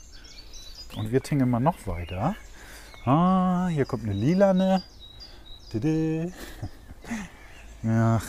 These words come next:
schön. Und hier haben wir noch eine.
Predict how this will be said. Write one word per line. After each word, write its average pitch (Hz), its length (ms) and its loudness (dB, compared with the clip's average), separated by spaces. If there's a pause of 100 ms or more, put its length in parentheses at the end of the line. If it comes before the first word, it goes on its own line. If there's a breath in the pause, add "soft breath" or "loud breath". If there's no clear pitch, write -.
schön. 110 580 0 (1200 loud breath)
Und 117 160 -6
hier 117 140 -2
haben 107 80 0
wir 101 80 0
noch 139 280 0
eine. 131 440 2